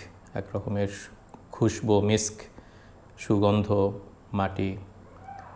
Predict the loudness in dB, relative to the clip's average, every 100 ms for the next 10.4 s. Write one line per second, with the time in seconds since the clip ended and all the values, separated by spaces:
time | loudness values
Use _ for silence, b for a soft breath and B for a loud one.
0 | -12 -6 -4 0 0 0 -2 0 4 4
1 | 4 -2 2 6 6 6 2 -6 -20 2
2 | 6 8 8 6 4 -2 -10 -4 -2 0
3 | 2 4 4 6 4 4 2 -6 -16 -8
4 | -4 -2 -4 -6 -8 -10 -12 -4 2 4
5 | 6 4 2 4 4 4 2 -2 -2 -2
6 | -2 -2 -2 -2 -2 -2 0 2 2 2
7 | 0 4 6 6 6 4 4 2 0 0
8 | 0 0 0 -2 -4 B B B B 0
9 | 2 6 8 8 6 2 4 6 6 6
10 | 4 4 0